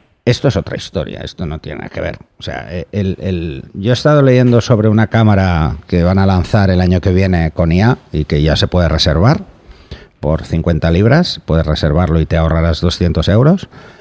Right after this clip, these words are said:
Eh, cuando salga,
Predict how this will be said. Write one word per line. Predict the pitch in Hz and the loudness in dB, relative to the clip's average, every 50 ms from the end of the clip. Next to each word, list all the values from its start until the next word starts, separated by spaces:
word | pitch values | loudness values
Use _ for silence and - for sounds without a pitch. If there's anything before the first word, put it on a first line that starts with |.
| - _ _ _ _ _ _ _ _ _ _ _ _ _ _ _ _ _ - | -20 _ _ _ _ _ _ _ _ _ _ _ _ _ _ _ _ _ 0
Eh, | - 123 117 113 110 107 104 98 98 92 87 90 85 - - - - - - - - - - _ _ _ _ _ _ _ - _ - | 2 4 4 6 4 4 4 2 2 2 0 0 -2 -6 -12 -18 -18 -18 -20 -20 -20 -20 -20 _ _ _ _ _ _ _ -20 _ -6
cuando | - 80 - - | -6 -4 -4 -4
salga, | - - 87 92 - 120 165 | -4 -2 -2 -2 0 -2 -4